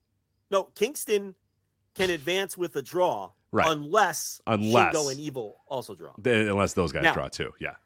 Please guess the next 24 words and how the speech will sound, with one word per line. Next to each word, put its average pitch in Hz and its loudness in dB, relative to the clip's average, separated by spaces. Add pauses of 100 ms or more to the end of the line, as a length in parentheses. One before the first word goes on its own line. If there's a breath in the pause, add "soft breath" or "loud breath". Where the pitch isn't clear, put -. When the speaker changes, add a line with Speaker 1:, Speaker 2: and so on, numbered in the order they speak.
(360)
Speaker 1:
Finlay 202 0 (540)
advances 160 -2
with 147 -6
a 117 -6
win. 123 -4 (640)
Finlay 127 -6
can 117 -12 (120)
also 226 4
advance 135 -2
with 131 -10
a 110 -8
draw, 131 2 (140)
but 151 -2
only 180 0 (180)
if 359 4 (320)
Shingo 160 0
and 139 -6
Evil 123 -6
do 277 0
draw. 135 -6 (1300)
So 175 2
that's 185 4
your 202 4
answer. - 0